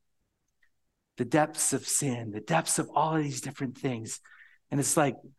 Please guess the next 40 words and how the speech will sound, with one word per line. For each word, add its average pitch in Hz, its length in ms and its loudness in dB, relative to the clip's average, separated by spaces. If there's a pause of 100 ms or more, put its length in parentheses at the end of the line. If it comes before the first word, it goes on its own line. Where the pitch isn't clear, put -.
(180)
it's 143 220 2
like 175 240 4
working 180 360 6
for 175 160 4
the 147 120 4
best 156 300 4
company 151 420 4
ever, 135 260 6
and 120 100 2
all 139 200 6
of 135 80 2
a 143 80 2
sudden 127 260 0
you 123 100 2
just 120 220 -4
find 120 240 -4
out, 117 220 -2 (520)
"Wow, 123 560 -2
Lord, 123 360 -8
you 139 220 -4
wanna 160 200 0
make 131 240 -4
provision 110 420 -6
for 104 200 -12
this. - 560 -4 (420)
You 151 140 0
wanna 160 200 2
make 123 240 -4
provision 101 440 -6
for 98 180 -8
that." 95 340 -6 (720)
And - 60 -4
I 139 60 4
feel 202 160 6
like 180 160 6
in 151 80 6
my 156 180 10
life 143 340 6 (600)
growing 147 400 4
up, - 420 4